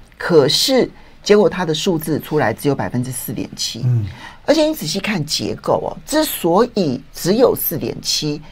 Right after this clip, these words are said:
Speaker 1: 还是两件事。
Speaker 2: 嗯。
Speaker 1: 一个就是消费非常低，这个消费力道之低有超乎预期。
Speaker 2: 嗯。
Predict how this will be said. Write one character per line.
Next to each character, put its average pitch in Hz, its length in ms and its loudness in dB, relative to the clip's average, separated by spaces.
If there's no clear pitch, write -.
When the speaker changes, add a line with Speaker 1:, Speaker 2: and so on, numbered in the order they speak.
Speaker 1:
还 196 120 2
是 277 120 0
两 165 200 6
件 131 220 -2
事。 - 260 -6
Speaker 2:
嗯。 120 300 0
Speaker 1:
一 277 120 4
个 285 120 2
就 254 140 0
是 240 240 -2
消 254 220 -2
费 269 120 4
非 320 320 0
常 175 260 -4
低， 185 300 -2
这 339 100 2
个 277 120 4
消 247 320 6
费 247 220 6
力 220 200 0
道 180 220 4
之 165 200 -10
低 180 380 2
有 135 140 2
超 151 180 0
乎 147 140 -2
预 139 100 0
期。 - 320 -6
Speaker 2:
嗯。 120 180 -2